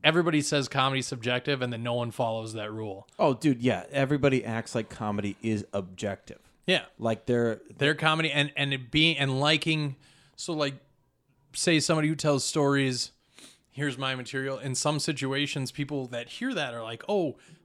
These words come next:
Speaker 1: this being funny takes away from my stuff being funny." But that's not the case. It's like when someone hears a one-liner really do well, they're like, "What a dumb fucking joke. It's so
Speaker 2: Yeah.
Speaker 1: shallow." Like, it's not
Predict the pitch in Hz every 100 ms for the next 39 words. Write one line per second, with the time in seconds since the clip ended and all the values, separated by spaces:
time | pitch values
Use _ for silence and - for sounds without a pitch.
0 | - 160 233 175 185 165 147 - 147 143
1 | 139 131 147 139 - 143 135 - 127 120
2 | 127 135 131 - 113 - 117 107 107 -
3 | 110 101 - _ _ _ _ _ _ -
4 | 156 151 156 135 123 175 165 127 135 139
5 | 127 - - _ 147 143 - 170 156 139
6 | 131 165 - 127 127 143 156 139 127 123
7 | 127 147 135 131 127 131 123 123 107 104
8 | - - - _ _ _ - 165 113 120
9 | 120 113 117 - 113 107 98 98 - 117
10 | 147 123 107 127 120 123 123 120 - -
11 | - _ 135 135 139 139 139 135